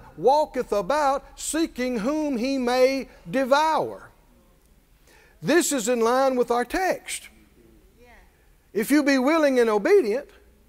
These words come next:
you'll eat the good of the land. But if you refuse and rebel, you'll be devoured.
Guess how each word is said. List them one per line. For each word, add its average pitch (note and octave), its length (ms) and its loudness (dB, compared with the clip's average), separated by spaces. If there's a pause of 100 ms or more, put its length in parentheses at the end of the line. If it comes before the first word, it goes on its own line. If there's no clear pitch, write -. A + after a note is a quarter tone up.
(480)
you'll C4+ 240 2
eat C#4 140 -2
the B3+ 100 -4
good C4+ 180 4
of C4 80 0
the B3+ 80 4
land. C4 360 -2 (920)
But C#4 160 4
if B3+ 140 -2
you C4 100 -2
refuse C4 600 0
and A3+ 140 2
rebel, C4 600 4 (160)
you'll A3+ 180 -2
be A#3 180 -4
devoured. F3 680 -4